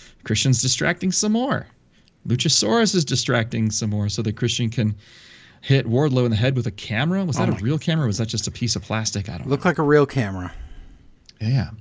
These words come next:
Speaker 2: Might have been a broken camera, but it was a real
Speaker 1: It,
Speaker 2: camera.
Speaker 1: yeah, it broke apart pretty easily. Luchasaurus clobbers, uh, Wardlow in the head,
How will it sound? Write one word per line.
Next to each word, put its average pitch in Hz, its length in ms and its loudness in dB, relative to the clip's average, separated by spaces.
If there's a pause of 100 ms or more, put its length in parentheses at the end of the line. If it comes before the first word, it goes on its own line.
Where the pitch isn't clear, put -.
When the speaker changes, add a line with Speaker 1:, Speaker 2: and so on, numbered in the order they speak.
(160)
Speaker 2:
Might 175 160 6
have 147 60 6
been 139 100 6
a 107 40 0
broken 110 460 4
camera, 95 360 -4
but 95 180 -8
it 90 80 -10
was 92 120 -10
a 92 40 -10
real 95 140 2
Speaker 1:
It, - 80 -2
Speaker 2:
camera. 92 320 -2
Speaker 1:
yeah, 123 220 6
it 120 100 4
broke 143 220 2
apart 117 300 0
pretty 101 200 -4
easily. 101 280 -2
Luchasaurus 143 720 0 (400)
clobbers, 139 720 0
uh, 110 240 2 (220)
Wardlow 127 320 2
in 120 60 2
the 113 80 2
head, 117 460 0